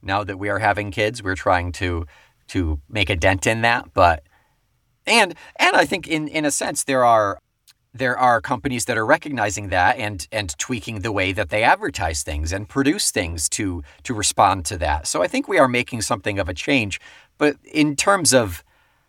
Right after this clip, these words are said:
of this sound from the, the seventies and the eighties, you know, it's, it's all, it's all baked in, it's all ingrained. So I think that has a lot to do with it too.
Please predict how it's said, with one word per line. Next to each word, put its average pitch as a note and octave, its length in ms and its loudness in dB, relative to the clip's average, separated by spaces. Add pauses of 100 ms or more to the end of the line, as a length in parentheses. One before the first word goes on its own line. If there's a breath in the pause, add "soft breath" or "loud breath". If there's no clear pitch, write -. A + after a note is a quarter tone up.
(300)
of A#2 240 -6
this D#3 160 0
sound C3+ 500 4
from B2 380 -4
the, F#2+ 720 -6
the G2+ 80 -8
seventies F#2 560 -2
and E2 100 -8
the F2+ 140 -4
eighties, F#2 400 -2
you F2 80 -8
know, F2 160 -4
it's, - 240 -4
it's - 160 0
all, B2 300 6
it's B2 120 -8
all B2+ 140 4
baked G#2 320 -2
in, G#2+ 180 -4
it's F2 140 -6
all F#2 200 4
ingrained. F2 640 -8
So - 140 -2
I C3 40 0
think F3+ 200 -10
that D3 180 4
has B2 220 2
a A2 60 4
lot G2 240 0
to - 100 -12
do G2 120 -4
with F#2+ 140 -6
it - 220 -6
too. F#2+ 360 -6